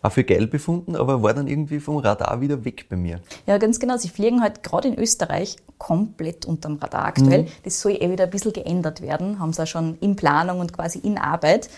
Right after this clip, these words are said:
Speaker 2: Aber es hat auch was damit zu tun, dass neunzig Prozent im Export landen von ihren
Speaker 1: Wirklich?
Speaker 2: Weinen. Also
Speaker 1: Oh, das ist wirklich
Speaker 2: wirklich
Speaker 1: viel.
Speaker 2: der allergrößte Großteil, ganz genau.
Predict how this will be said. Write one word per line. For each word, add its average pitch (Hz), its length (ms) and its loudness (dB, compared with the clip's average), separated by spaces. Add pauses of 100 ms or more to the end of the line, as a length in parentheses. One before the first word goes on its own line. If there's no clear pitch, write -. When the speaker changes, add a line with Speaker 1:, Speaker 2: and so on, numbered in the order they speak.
(320)
Speaker 2:
Aber 175 480 6 (320)
es - 180 4
hat 202 120 2
auch 202 60 4
was 196 120 0
damit 202 240 -6
zu 202 100 -4
tun, 190 180 -4
dass 180 180 0
neunzig 180 440 0
Prozent 175 320 -6
im - 100 -8
Export - 360 -4
landen 160 280 2
von 175 100 4
ihren 170 120 2
Speaker 1:
Wirklich? - 120 4
Speaker 2:
Weinen. 156 360 -4
Also 165 260 0
Speaker 1:
Oh, - 80 0
das 185 220 -4
ist 180 160 -6
wirklich 240 220 8
Speaker 2:
wirklich 262 240 6
Speaker 1:
viel. - 60 -6
Speaker 2:
der - 140 -2
allergrößte 156 560 0
Großteil, - 380 -6
ganz 165 240 -4
genau. - 240 -8